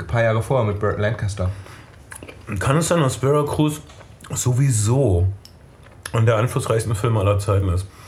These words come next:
Speaker 2: Hm, ich meine, ohne Veracruz gäbe es nicht The Good, The Bad and The Ugly. Ist fast ein ähnlicher Plot.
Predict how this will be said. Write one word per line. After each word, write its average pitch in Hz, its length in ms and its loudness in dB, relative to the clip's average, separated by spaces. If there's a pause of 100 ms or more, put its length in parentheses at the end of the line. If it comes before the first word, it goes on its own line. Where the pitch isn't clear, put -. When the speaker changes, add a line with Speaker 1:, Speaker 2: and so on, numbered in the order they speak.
(360)
Speaker 2:
Hm, 127 340 2 (380)
ich 120 120 0
meine, 139 260 2
ohne 147 280 2
Veracruz 143 600 0 (1300)
gäbe 120 160 0
es 113 100 -2
nicht 123 200 0
The 123 80 0
Good, 117 240 0
The 120 60 0
Bad 95 180 0
and 110 120 2
The 104 120 0
Ugly. 101 240 0
Ist 90 120 -2
fast - 240 -2
ein 113 60 -2
ähnlicher 101 320 -2
Plot. 101 420 -4